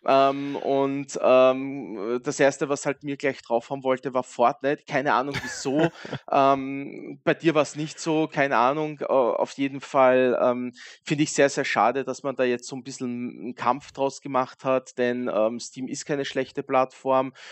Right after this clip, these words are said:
Speaker 1: Es hat, natürlich hat Steam seine Probleme, aber auch die wird eh, auch der Epic Game Store wird diese Probleme früher oder später haben mit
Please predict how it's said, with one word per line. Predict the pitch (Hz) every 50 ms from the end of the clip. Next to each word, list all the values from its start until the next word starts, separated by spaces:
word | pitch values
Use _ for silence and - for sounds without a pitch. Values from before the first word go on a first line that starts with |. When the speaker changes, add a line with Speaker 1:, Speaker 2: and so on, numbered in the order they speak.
| - - _
Speaker 1:
Es | - - - -
hat, | - -
natürlich | - 123 123 - - 156 151 -
hat | 135 123
Steam | - - - 139 131
seine | - - 131 123 120
Probleme, | - 117 110 98 104 113 120 135 143 139 135 135 -
aber | - 113 113 117 117 - -
auch | 104 - - - _ _
die | 131 131 127
wird | 131 135 131 -
eh, | - - 104 - -
auch | - - - -
der | - 127 -
Epic | 143 143 - 151 -
Game | 143 139 139
Store | - - 147 135 131
wird | 135 -
diese | - - 156 131
Probleme | - 131 123 135 120 127 131 123
früher | - - 135 135
oder | 123 127
später | - - - 131 131 131 - 131
haben | 123 127 127 123 127
mit | 123 120 120 _